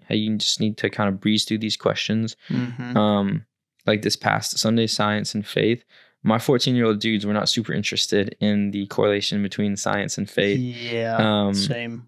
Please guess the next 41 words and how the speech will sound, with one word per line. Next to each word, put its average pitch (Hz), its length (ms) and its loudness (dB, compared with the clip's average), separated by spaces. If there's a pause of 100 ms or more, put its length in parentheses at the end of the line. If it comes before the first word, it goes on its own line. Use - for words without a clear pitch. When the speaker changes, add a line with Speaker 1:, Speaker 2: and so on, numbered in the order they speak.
Speaker 2:
My 127 140 4
Speaker 1:
even 123 140 6
Speaker 2:
guys 117 140 6
Speaker 1:
though 107 160 4
Speaker 2:
were 104 60 2
Speaker 1:
how, 104 140 2
Speaker 2:
like - 160 -8 (160)
Speaker 1:
yeah, 113 180 2
even 117 200 2
though 104 100 2
how 104 160 2
important 101 380 0
that 98 160 0
is, 104 460 2
at - 100 2
Speaker 2:
Yes. 123 120 4
Speaker 1:
fourteen, 110 340 2
they 98 100 4
just 92 160 -4
weren't 98 140 0
about 107 280 0
it. - 120 -2
So - 140 0
I - 20 0
was 101 80 -2
like, 101 180 -4 (380)
"Okay, 120 100 4
guys, 120 220 2
like, 104 100 4
what 101 120 2
do 110 40 0
y'all 107 180 0
wanna 110 120 -2
talk - 260 -4
about? 92 300 -4
How - 140 0
can - 180 -2
I 101 140 -2
help 104 260 -4
you? 98 80 -4
Because 98 340 -2